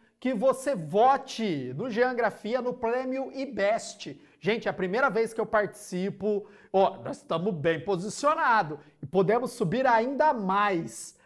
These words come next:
A eleição vai até dia seis de maio, então, cara, vote agora. E você pode votar quantas vezes você quiser diariamente. Fico mais muito agradecido mesmo se você gosta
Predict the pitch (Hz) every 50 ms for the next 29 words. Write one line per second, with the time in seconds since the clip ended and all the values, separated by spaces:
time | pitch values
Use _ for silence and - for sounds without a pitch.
0 | _ - _ _ _ - - 208 247 269 262 262 262 254 247 240 208 - - -
1 | 254 254 277 277 277 269 - - - _ - 165 143 160 233 240 240 240 240 233
2 | 214 214 - - - 285 311 339 339 311 214 170 196 247 240 - - - - 262
3 | 254 254 240 190 160 165 185 220 180 175 180 196 214 233 240 240 240 226 220 202
4 | 180 - - 233 247 247 226 - 254 240 214 160 139 180 180 160 226 277 - -
5 | - 339 330 311 226 233 247 262 269 247 180 - - - _ - 214 - - 269
6 | 277 277 285 233 208 269 262 269 277 262 - - - 262 294 359 - 320 202 190
7 | 269 269 247 196 240 240 233 - 247 247 240 214 175 147 165 208 233 240 233 -
8 | - _ _ _ _ - 175 143 143 214 240 233 233 226 226 233 220 190 175 156
9 | 147 143 - - _ _ _ _ _ - 220 - - 254 285 277 277 254 190 -
10 | 202 190 208 247 285 285 - 294 247 202 220 226 220 190 202 196 - - 220 175
11 | 190 175 185 202 220 214 - - 202 214 202 - - 208 175 170 180 185 190 185
12 | - - 208 185